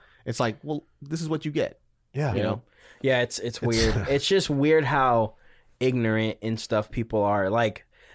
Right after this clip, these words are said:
Speaker 2: usually every time I go to Arizona, I visit my family, all that type of stuff, I'm always like, "Damn." When I'm driving back, I'm always having this thoughts like, "Man, I, should I move back? Should I move back to be with my family?" La, la, la.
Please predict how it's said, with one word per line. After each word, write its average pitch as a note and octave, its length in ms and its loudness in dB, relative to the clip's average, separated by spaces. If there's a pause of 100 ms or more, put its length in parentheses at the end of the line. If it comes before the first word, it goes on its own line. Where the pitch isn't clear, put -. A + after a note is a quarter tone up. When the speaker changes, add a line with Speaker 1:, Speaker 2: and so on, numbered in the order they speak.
(180)
Speaker 2:
usually F3 460 2
every D#3+ 220 4
time D#3+ 220 2
I D3+ 60 0
go C#3 160 2
to C3+ 60 4
Arizona, B2+ 640 2
I - 220 -10
visit C3 340 0
my A#2+ 160 0
family, A#2+ 600 0
all A#2+ 140 2
that A#2+ 160 0
type A#2+ 140 -2
of A#2+ 80 -4
stuff, A2 500 0 (320)
I'm A#2+ 140 0
always A#2 240 0
like, G2+ 180 -4
"Damn." A2+ 280 -2 (140)
When B2+ 180 2
I'm B2+ 100 0
driving B2+ 400 2
back, A#2 220 0
I'm A#2+ 60 -2
always A#2 140 0
having A#2 140 0
this G#2 100 -4
thoughts G2+ 240 -4
like, C#2+ 80 -12
"Man, G2+ 220 -6
I, G2 140 -6 (800)
should A#2+ 180 -4
I B2+ 80 -2
move B2+ 240 -2
back? A#2 400 -2
Should B2 140 -2
I A#2+ 40 0
move B2 180 0
back A2+ 220 2
to - 60 -14
be A#2+ 140 0
with G#2+ 140 2
my G#2+ 100 0
family?" A2 520 -4
La, A2 80 0
la, A2+ 480 0
la. A2 80 -2